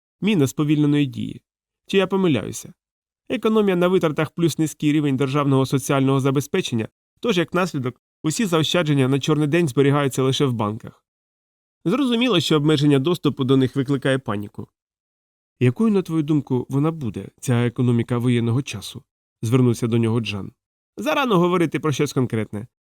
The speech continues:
Здається, що цілісної картини поки ніхто не бачить, адже нова економічна доктрина перебуває на стадії розробки. Проте щодо одного можна бути впевненим. Попереду тяжкі часи».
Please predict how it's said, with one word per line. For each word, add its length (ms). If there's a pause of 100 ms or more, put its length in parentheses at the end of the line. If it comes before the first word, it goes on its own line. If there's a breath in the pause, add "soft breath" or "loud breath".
Здається, 520
що 160
цілісної 540
картини 520 (260)
поки 260
ніхто 280
не 100
бачить, 380 (360)
адже 260
нова 240
економічна 500
доктрина 440
перебуває 500
на 120
стадії 380
розробки. 540 (520)
Проте 300
щодо 280
одного 440 (320)
можна 300
бути 220
впевненим. 580 (280)
Попереду 500
тяжкі 400
часи». 360